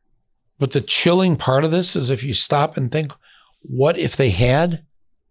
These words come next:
What if Trump were smarter? What if Giuliani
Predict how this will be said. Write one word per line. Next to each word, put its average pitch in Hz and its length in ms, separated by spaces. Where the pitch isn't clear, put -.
What 127 340
if 143 260
Trump 151 400
were 120 140
smarter? 127 720
What 143 160
if 113 100
Giuliani 131 840